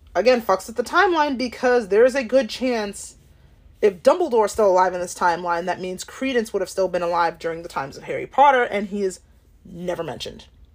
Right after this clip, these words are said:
And his real name is Aurelio Dumbledore. Ah, this movie, like,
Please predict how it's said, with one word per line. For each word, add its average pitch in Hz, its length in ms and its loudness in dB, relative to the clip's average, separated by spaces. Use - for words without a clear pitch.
And 202 140 0
his 196 180 0
real 240 360 0
name 208 260 2
is 175 160 -6
Aurelio 180 540 2
Dumbledore. - 560 -4
Ah, 294 1120 6
this 233 200 2
movie, 254 520 -2
like, 233 240 0